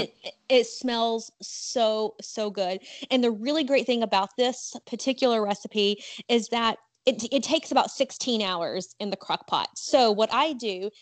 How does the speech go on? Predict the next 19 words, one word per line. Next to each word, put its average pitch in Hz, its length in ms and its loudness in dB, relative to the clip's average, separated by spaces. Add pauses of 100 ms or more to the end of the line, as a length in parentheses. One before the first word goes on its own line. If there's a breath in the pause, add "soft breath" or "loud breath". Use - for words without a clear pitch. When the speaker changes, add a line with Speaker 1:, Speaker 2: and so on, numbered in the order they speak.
(160 loud breath)
Speaker 2:
is 254 240 2
I 233 260 0 (200)
usually 233 500 -2
put 226 260 -6
it, 226 240 -2 (240)
um, 220 200 -4
in 233 120 -6
the 240 80 -4
crock 208 320 -6
pot 269 340 -2 (220)
the 214 120 -2
night 240 200 0
before, 196 420 -4
like, 196 180 -2
before 214 200 -2
I 196 60 2
go 185 140 -4
to 180 80 -4
bed. 170 320 0